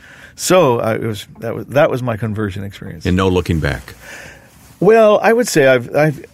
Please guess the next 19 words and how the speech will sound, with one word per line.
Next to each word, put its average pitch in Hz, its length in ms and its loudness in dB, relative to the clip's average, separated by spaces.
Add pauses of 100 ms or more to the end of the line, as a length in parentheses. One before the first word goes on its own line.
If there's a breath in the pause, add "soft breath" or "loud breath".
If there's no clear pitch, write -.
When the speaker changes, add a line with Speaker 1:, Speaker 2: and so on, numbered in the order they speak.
(160)
Speaker 1:
I've, - 440 -6
along 135 320 2
the 117 60 -2
road, 135 300 4
there's 110 160 0
been 117 240 -2
doubt. 104 380 0
Not, 156 260 0
never 175 320 2
thinking, 117 760 -8
"I'm 120 140 -2
not 120 180 0
gonna, 113 260 -8
a 104 60 -8
Christian 104 380 -6
anymore," 95 360 -6
I 90 60 -6
don't 95 160 -10
think. 92 300 -14